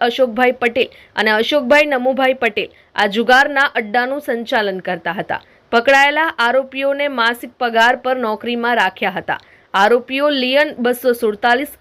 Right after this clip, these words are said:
એવિએટર, ડ્રેગન ટાઇગર, કેસિનો અને ક્રિકેટ સટ્ટા જેવી ઓનલાઈન ગેમિંગ એપ્લિકેશન દ્વારા જુગાર રમાડતા હતા. વોન્ટેડ આરોપી અભિષેક યાદવ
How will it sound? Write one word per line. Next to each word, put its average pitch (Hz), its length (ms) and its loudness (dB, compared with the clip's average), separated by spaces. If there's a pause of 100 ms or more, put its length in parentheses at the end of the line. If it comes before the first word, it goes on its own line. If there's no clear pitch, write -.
એવિએટર, 254 540 0 (280)
ડ્રેગન 226 380 2
ટાઇગર, 220 480 0 (280)
કેસિનો 269 440 -2 (140)
અને 208 200 0
ક્રિકેટ 285 400 0
સટ્ટા 285 380 2
જેવી 262 380 -2
ઓનલાઈન 269 460 0
ગેમિંગ 254 420 -2
એપ્લિકેશન 240 680 -2
દ્વારા 262 300 4
જુગાર 226 420 0
રમાડતા 190 460 -2
હતા. 175 280 -6 (340)
વોન્ટેડ 254 480 2
આરોપી 247 460 0
અભિષેક 233 580 -4
યાદવ 208 440 0